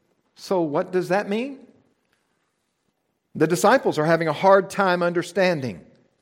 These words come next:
Oh, they understand sowers and seed and dirt. We've seen that. We've done that. In fact, many in the crowd walked past that even that morning.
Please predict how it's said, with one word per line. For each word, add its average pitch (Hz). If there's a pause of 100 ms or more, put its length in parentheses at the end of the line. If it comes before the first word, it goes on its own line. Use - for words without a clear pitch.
(480)
Oh, 226
they 233
understand 170
sowers 175
and 127
seed 175
and 113
dirt. 147 (2750)
We've 220
seen 226
that. 113 (1080)
We've 190
done 220
that. 120 (840)
In 185
fact, 226
many 226
in 220
the 165
crowd 214
walked 190
past 233
that 240
even 220
that 226
morning. 349